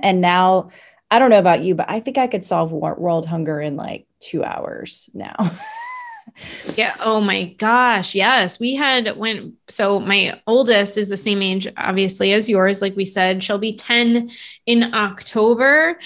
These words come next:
Speaker 2: but I literally can remember running my, my food business. So we, like I said, we, we've been doing the online marketing thing for, it'll be eleven years in June.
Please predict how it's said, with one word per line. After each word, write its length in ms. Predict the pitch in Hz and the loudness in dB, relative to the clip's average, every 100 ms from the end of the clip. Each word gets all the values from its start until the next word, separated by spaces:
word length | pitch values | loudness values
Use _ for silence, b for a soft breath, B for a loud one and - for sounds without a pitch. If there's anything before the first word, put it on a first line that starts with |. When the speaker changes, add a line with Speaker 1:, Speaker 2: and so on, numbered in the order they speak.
| B B | B B
Speaker 2:
but 120 | 247 | 2
I 200 | - 233 | 2 0
literally 680 | 240 233 220 240 277 294 311 | 0 0 2 2 2 0 -2
can 280 | - 285 254 | -4 -4 -2
remember 760 | 226 208 196 196 202 208 208 | -2 0 0 0 0 2 0
running 480 | 185 185 196 208 214 | 0 -2 0 0 0
my, 460 | 196 190 185 190 - | 0 0 0 -4 -4
my 200 | 185 185 | -2 -2
food 380 | 180 - 220 202 | -2 -2 0 2
business. 400 | 185 185 190 185 | 2 2 0 0
So 140 | 214 | 0
we, 420 | 190 208 214 220 | 0 0 2 2
like 220 | - 208 208 | 2 0 0
I 80 | |
said, 280 | 202 190 180 | 0 0 0
we, 320 | 190 190 - - | 0 -2 -2 -4
we've 200 | 202 190 | -4 -2
been 180 | 190 190 | -2 0
doing 240 | 214 220 | 0 0
the 140 | - | 0
online 280 | 196 202 202 | -2 -2 -2
marketing 460 | 196 180 185 185 185 | -4 -6 -6 -6 -4
thing 220 | 185 190 | -6 -4
for, 360 | 202 190 196 - | -2 0 0 -2
it'll 180 | 196 196 | 0 2
be 120 | 202 | 2
eleven 520 | 196 202 196 220 214 | 4 2 2 0 0
years 500 | 190 202 208 196 190 | 0 2 2 2 -2
in 240 | 190 185 | -6 -6
June. 640 | 160 254 311 226 185 202 | -6 -2 2 2 2 -2